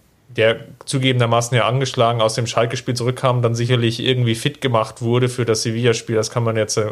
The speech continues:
ja, so sehen, wie man will. Aber als, als einer der zentralen Spieler natürlich dann draußen saß. Darüber hinaus gab's ja noch weitere Wechsel. Inwiefern hat dich das überrascht, dass Flick jetzt schon wirklich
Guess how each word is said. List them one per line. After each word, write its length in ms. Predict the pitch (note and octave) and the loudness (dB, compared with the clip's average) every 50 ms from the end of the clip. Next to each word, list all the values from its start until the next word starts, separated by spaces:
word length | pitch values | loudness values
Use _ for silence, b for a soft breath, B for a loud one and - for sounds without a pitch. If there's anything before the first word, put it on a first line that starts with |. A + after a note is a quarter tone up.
| - - | -6 -6
ja, 140 | A#2 G#2+ G#2 | -4 -2 -2
so 100 | G#2+ G#2+ | -2 -4
sehen, 240 | G#2 A2+ A2+ A2+ A2+ | -4 -4 -4 -2 -2
wie 60 | A2 | -2
man 220 | A2+ A2 G#2+ G#2 | -2 -2 -2 0
will. 220 | A2+ A2+ B2+ B2+ B2 B B B B B B B B B B B _ _ _ _ - | 0 0 0 -2 -4 B B B B B B B B B B B _ _ _ _ -2
Aber 380 | - A2 A2 G#2+ G2+ - - | 2 2 4 4 2 0 0
als, 180 | A2+ A2+ - - | -2 -2 0 0
als 200 | C#3 C3+ B2 - | -2 -2 -2 -2
einer 260 | - A#2 A#2 B2 B2 | -2 -2 0 0 0
der 160 | A#2 A2+ A2 | 0 -2 -2
zentralen 400 | - B2+ A#2+ - A#2 A2 A2 A#2 | -2 -6 -6 -2 -2 -2 -2 -2
Spieler 240 | A#2+ - C3+ A#2+ A2+ | -4 -6 -4 -4 -4
natürlich 240 | A2 A#2 A2+ A2 G#2+ | -4 -4 -6 -6 -2
dann 160 | B2 A2+ G#2 | -2 -2 0
draußen 380 | G#2+ G#2+ A2+ C3 C3+ C3+ D3 B2+ | 2 2 2 2 2 0 0 2
saß. 480 | B2+ B2 B2 B2 B2 - - - - - - | 2 4 4 2 0 0 -4 -6 -10 -18 -14
Darüber 340 | D3 B2+ A#2 A2+ A#2 A#2 A2+ | -6 -4 -2 -2 0 0 0
hinaus 340 | A#2 A#2 A2+ A2+ A#2 A#2 | 2 2 2 2 2 0
gab's 200 | - B2+ A2+ - | 0 -2 -2 0
ja 100 | - G#2+ | -2 -2
noch 160 | G#2 G#2 G#2 - | 0 0 0 0
weitere 360 | A2 A#2 A#2 C#3+ B2+ B2 A#2+ | 0 0 0 0 -2 0 0
Wechsel. 460 | B2 A#2+ - - - B2 B2 A#2+ - - _ _ _ _ _ _ _ _ _ _ _ _ - - - | 0 -2 -2 -2 -2 -2 -2 -2 -6 -12 _ _ _ _ _ _ _ _ _ _ _ _ -14 -6 -2
Inwiefern 500 | C#3 C3 C3 B2 A#2+ - B2 A#2+ A#2+ B2 | 0 2 2 2 0 0 0 0 0 0
hat 120 | C3 B2+ | 0 0
dich 80 | B2 B2 | -2 -2
das 160 | C3+ A2+ B2+ | -2 -2 0
überrascht, 360 | A#2+ A#2 A2+ A2+ A#2 - - | 2 2 2 2 0 0 -2
dass 120 | A#2+ - | -4 -4
Flick 180 | - C3 A#2+ A#2+ | -2 -2 0 0
jetzt 160 | C3 A#2+ - | 0 -2 -2
schon 140 | - B2 A#2 | -2 -2 -2
wirklich 340 | B2 A#2+ B2 A#2 A#2+ - | -2 -2 -2 -6 -6 -8